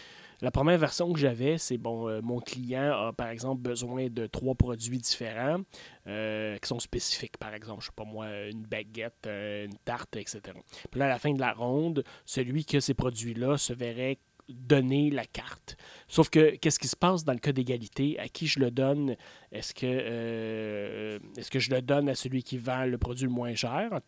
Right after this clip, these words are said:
Thé-, thématiquement, ça serait le, ça serait l'idée. Euh, est-ce que je le donne par ordre de tour ? Euh, est-ce que je suis donc l-, l'ordre de tour ? Est-ce que le premier joueur pourrait avoir le, le premier choix de client ? Euh,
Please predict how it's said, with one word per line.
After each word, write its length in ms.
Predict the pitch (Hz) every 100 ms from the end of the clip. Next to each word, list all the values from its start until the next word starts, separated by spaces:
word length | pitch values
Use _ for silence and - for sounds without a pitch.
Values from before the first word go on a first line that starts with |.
| _
Thé-, 160 | 143 135
thématiquement, 760 | - 147 135 - - 135 139
ça 180 | 135 123
serait 200 | - 131
le, 200 | 123 113 - - - - -
ça 140 | 135
serait 200 | - 131
l'idée. 380 | 123 117 131 220 - - - -
Euh, 920 | 113 113 110 110 107 107 107 110 107
est-ce 160 | - -
que 80 | 127
je 100 | 120
le 120 | 120
donne 240 | 127 127
par 280 | 120 127 120
ordre 360 | 131 127 131 123
de 120 | 120
tour ? 800 | - 135 170 294 220 131 - -
Euh, 680 | 117 117 113 113 110 107 107 117
est-ce 160 | 113
que 80 | 120
je 80 | -
suis 180 | - 123
donc 300 | 117 117 123
l-, 260 | 110 117
l'ordre 220 | 127 123
de 100 | 127
tour ? 280 | 113 135 165
Est-ce 80 | 156
que 80 | 135
le 40 |
premier 320 | - 127 127
joueur 320 | 120 127 131 131
pourrait 140 | 123
avoir 160 | 120 123
le, 180 | 117 - - - -
le 140 | 123
premier 360 | 123 143 143 127
choix 260 | - 135 135
de 60 | -
client ? 520 | - 127 127 135 240 254 - - - - -
Euh, 440 | 113 113 113 110